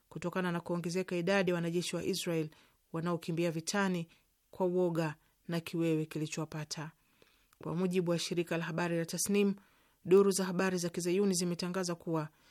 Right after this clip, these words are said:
kabla ya Israel kuanzisha vita vikubwa dhidi ya Palestina huko Gaza,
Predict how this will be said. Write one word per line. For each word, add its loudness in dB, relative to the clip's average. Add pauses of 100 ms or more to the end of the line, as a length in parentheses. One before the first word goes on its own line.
(300)
kabla 4
ya 4
Israel 4
kuanzisha 0
vita 0
vikubwa 0
dhidi 2
ya 2
Palestina -2
huko -8
Gaza, 2